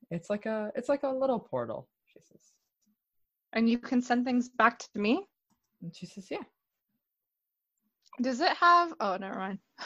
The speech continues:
Speaker 2: <laughs> Um, does it have, like, an alarm that goes off that'll let me know if you're sending me a goat or something, or am I just gonna get one?
Speaker 1: She says, "Oh, it gl-, it glows a little brighter, I think."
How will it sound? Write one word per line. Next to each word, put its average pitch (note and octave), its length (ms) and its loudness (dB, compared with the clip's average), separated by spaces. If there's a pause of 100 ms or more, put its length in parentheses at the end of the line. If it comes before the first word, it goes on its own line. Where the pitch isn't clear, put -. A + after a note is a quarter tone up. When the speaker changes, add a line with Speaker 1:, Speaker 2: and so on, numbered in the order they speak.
(100)
Speaker 2:
<laughs> A#3+ 120 0 (640)
Um, G3 520 4 (1700)
does - 380 2
it - 60 6
have, F4 200 8
like, C#4 320 8 (760)
an B3+ 120 4
alarm D4 400 10
that D4 160 4
goes D4 260 8
off D#4 240 10
that'll A3+ 240 8
let A#3 200 6
me B3+ 120 4
know A#3+ 160 8
if B3 120 2
you're A3+ 100 8
sending B3 360 8
me B3+ 160 8
a B3+ 60 6
goat B3 260 8
or C4 120 8
something, B3+ 460 6
or A#3 100 4
am G#3+ 120 2
I G#3 100 2
just A3 240 0
gonna G3+ 200 2
get F#3 260 2
one? A2+ 200 -4 (200)
Speaker 1:
She - 200 -4
says, G#3 240 -8
"Oh, A#3 140 -6
it G#3+ 100 -10
gl-, - 180 -14
it G#3 80 2
glows F3+ 340 4
a E3 40 2
little D3 200 0
brighter, C#3+ 460 -6
I C3 80 -4
think." D3+ 420 -10